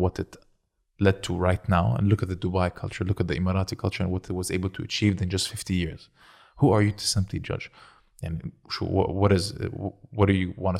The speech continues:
say about Lebanon? "Oh, you can ski and, uh, swim on the same fucking day." Okay, so fucking what? We're in a shit show. Our, the entire, um, population is held hostage. Look at Dubai. Look what it's doing to its citizens. I think Dubai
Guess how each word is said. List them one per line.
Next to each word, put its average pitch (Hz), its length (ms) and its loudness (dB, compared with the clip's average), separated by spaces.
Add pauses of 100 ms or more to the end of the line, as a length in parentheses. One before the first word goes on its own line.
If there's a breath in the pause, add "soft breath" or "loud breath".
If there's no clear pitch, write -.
say 98 120 2
about 82 120 -2
Lebanon? 87 320 0
"Oh, 104 160 6 (100)
you 98 140 2
can 98 80 2
ski 110 580 2 (360 loud breath)
and, 98 300 6 (180)
uh, 92 100 4
swim 107 360 6 (180)
on 92 80 4
the 92 80 -4 (100)
same 98 140 4
fucking - 420 -2
day." 90 200 2
Okay, - 160 -8
so - 200 -2
fucking - 380 -8 (100)
what? - 240 -4 (420 loud breath)
We're 95 180 4
in 98 40 4
a 95 140 0
shit - 140 -2 (140)
show. 90 160 6 (220)
Our, 95 100 4 (180)
the 92 140 0
entire, 101 460 6 (400 loud breath)
um, 87 280 2 (100)
population 104 400 4
is 90 100 4
held 98 200 0
hostage. 98 500 2
Look 120 100 2
at 107 100 2
Dubai. 101 360 2 (680)
Look 113 120 2
what 110 80 4
it's - 120 2
doing 113 200 4
to 92 120 -2
its - 200 -2
citizens. - 380 2 (680 loud breath)
I 101 120 -2
think 120 100 4 (120)
Dubai 104 520 4